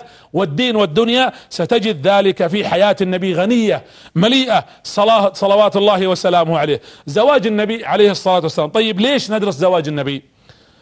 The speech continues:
زواج النبي صلى الله عليه وسلم، نذكر زوجاته ونقول إن الحياة الزوجية تكون في دقائق حياة النبي صلى الله عليه وسلم. نريد أن نتحدث عن حياة النبي.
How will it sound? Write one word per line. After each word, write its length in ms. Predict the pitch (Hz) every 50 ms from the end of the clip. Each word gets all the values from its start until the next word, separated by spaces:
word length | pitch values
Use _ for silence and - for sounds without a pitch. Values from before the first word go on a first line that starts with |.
| _ _ _ _ _ _ _ -
زواج 380 | 139 175 208 277 294 285 277
النبي 340 | 262 247 240 240 262 254 226
صلى 220 | - 233 208 196
الله 180 | 202 226 247 220
عليه 240 | 208 196 185 196 190
وسلم، 400 | 170 - 220 190 170 170 175 175 - _ _ _ _ _ _ _ _ _ _ _ _ _ -
نذكر 380 | 180 226 240 185 - 202 185
زوجاته 580 | 170 151 170 165 151 190 180 156 - 180 175 147 - _ _ _ _ _ _ _ _ _ _ _ _ _ _ _ _ _ _ _ _ _ _
ونقول 640 | 151 170 190 202 208 208 - 269 277 277 269 262 - - - 196
إن 140 | 208 208
الحياة 400 | 208 196 - - 214 226 269 269 - 226
الزوجية 800 | 214 170 175 214 208 202 170 214 185 170 190 185 139 - - _ _ _ _ _ _ _ _ -
تكون 360 | - 202 - 254 269 277 247
في 160 | 160 226 226
دقائق 540 | 220 170 208 202 - 247 254 254 233 226 226
حياة 380 | 196 - - 202 208 240 233 - -
النبي 340 | 220 214 208 214 208 240 214
صلى 200 | - 220 202 190
الله 340 | 190 220 226 202 202 196 170
عليه 280 | 180 202 208 196 196
وسلم. 400 | 180 170 - 165 139 117 95 92 - _ _ _ _ _ _ _ _ _ _ _ _ _ _ _ _ _ _ _ _
نريد 360 | 185 185 208 262 294 294 285 285
أن 200 | 240 233 233 233
نتحدث 680 | 220 233 226 - 226 254 247 233 220 233 - - - - _ _ _ _ _
عن 300 | - 156 160 202 233 196
حياة 300 | - 202 214 240 240 233 151
النبي. 500 | 220 208 196 196 180 214 240 240 240 -